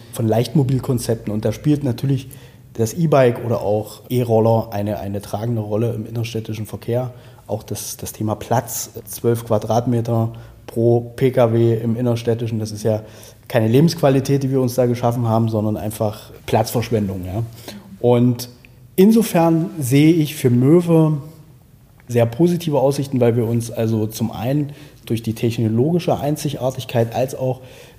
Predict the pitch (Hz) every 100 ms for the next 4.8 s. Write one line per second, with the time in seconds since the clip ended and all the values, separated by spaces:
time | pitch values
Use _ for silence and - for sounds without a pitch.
0 | - 135 117 123 123 113 113 107 - -
1 | _ - - - 117 113 - 113 127 117
2 | 120 113 110 110 113 107 107 110 - -
3 | - - - - - 113 123 131 117 113
4 | 113 156 180 - 139 135 139 127